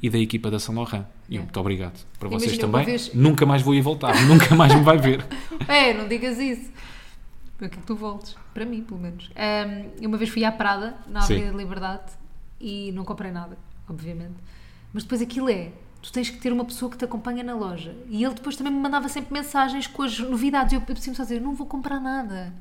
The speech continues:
Speaker 2: Isso é tudo muito caro."
Speaker 1: Mas,
Speaker 2: Pronto.
Speaker 1: mas foi uma surpresa. Pelo menos ter recebido aquela mensagem.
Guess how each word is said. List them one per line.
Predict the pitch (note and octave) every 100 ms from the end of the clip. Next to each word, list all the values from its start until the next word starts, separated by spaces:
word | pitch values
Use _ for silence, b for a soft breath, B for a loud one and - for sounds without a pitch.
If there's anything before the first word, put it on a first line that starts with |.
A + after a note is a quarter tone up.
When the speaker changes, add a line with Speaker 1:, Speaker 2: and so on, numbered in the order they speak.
| - -
Speaker 2:
Isso | C4
é |
tudo | A#3 B3+
muito | C4+ C#4 -
caro." | - B3+ C4 G#3 F3+ F3 b b b b -
Speaker 1:
Mas, | - F3+
Speaker 2:
Pronto. | E3+
Speaker 1:
mas | - F#2+
foi | G#2
uma | G#2
surpresa. | C3 B2 A#2+ A#2 F2+ - - - -
Pelo | G2
menos | G2+ -
ter | A2
recebido | - A2+
aquela | A2+ A#2 A#2
mensagem. | A2 A#2+